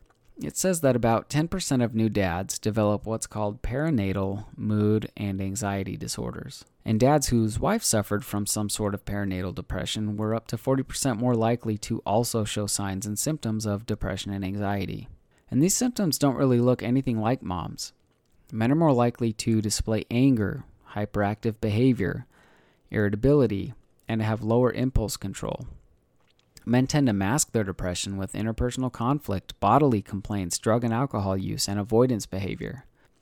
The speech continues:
You see, somewhere along the line, society decided that because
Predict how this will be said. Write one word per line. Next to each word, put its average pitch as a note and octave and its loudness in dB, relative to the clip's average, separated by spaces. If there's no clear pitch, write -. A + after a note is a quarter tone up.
You C3 0
see, D3+ 2
somewhere E3+ 4
along C#3 6
the B2 4
line, D3 4
society B2 2
decided C3 -2
that A2 0
because A#2 0